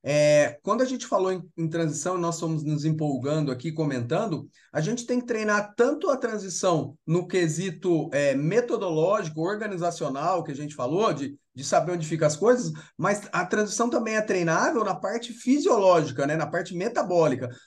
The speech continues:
Porque, por exemplo, como você falou de sair da água, quando você, é, sai da, da, do, da, da natação na posição horizontal e você fica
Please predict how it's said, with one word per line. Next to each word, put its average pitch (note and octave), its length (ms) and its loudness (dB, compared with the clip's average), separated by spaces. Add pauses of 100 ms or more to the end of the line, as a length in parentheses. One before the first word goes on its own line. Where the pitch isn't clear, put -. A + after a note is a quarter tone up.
Porque, D#3+ 220 -2
por G3 160 2
exemplo, F3 480 2
como E3+ 240 -2
você E3+ 260 -4
falou E3 260 0
de - 100 -10
sair D#3 200 4
da D3 140 2
água, E3+ 420 -2 (240)
quando C4+ 320 2
você, B3 460 0 (200)
é, D#3+ 380 2
sai G#3 600 2 (280)
da, D#3 240 2
da, D#3 220 4
do, D3 240 0
da, C#3 200 -2
da D3+ 160 -2
natação D#3 600 -2
na D#3+ 160 2
posição E3 540 -2
horizontal F#3 1000 2 (280)
e D#3 80 -4
você G3 320 -2
fica - 480 0